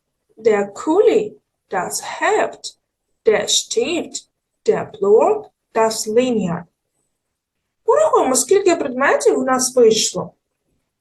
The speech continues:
Що ми покладемо у рюкзак? Eins, zwei, drei, vier, fünf, sechs. Шість предметів є, які ми покладемо у наш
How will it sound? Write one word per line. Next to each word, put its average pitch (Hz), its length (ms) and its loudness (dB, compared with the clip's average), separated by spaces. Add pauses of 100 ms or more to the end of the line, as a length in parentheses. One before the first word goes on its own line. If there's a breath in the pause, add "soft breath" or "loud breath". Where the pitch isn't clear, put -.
(760)
Що 381 280 0
ми 277 120 0
покладемо 220 580 4
у 202 120 6
рюкзак? - 580 -4 (440)
Eins, 233 440 2
zwei, 196 880 -2 (140)
drei, 208 540 0 (180)
vier, 240 480 2 (100)
fünf, 339 340 0
sechs. 269 800 -2
Шість - 460 0
предметів 196 600 -2
є, 330 200 4
які 269 220 2
ми 208 120 4
покладемо 208 680 -2
у 190 40 -4
наш 208 360 0